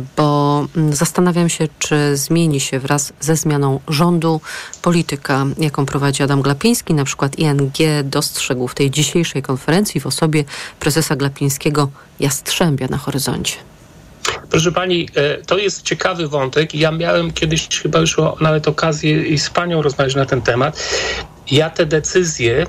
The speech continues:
Speaker 2: którą podjął bank, e, em, teraz, te kilka dni temu, uważam za słuszną, prawda? I uważałem, że tak powinien postąpić bank.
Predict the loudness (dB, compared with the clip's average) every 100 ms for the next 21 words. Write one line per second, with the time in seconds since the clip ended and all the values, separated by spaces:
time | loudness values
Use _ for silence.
0 | -6 -2 2 2 0 0 0 2 2 2
1 | -2 -2 -4 -6 -2 -2 0 0 2 2
2 | 0 0 0 0 -2 -4 -2 0 0 -2
3 | -10 -8 -4 0 0 0 -2 -2 0 2
4 | 0 0 -6 -4 0 2 2 0 0 0
5 | 0 2 2 2 -2 -4 -2 -4 -2 0
6 | 2 2 4 4 2 2 0 0 0 0
7 | 0 -2 0 0 2 0 -2 0 -2 0
8 | -2 -2 -4 -6 0 0 0 -6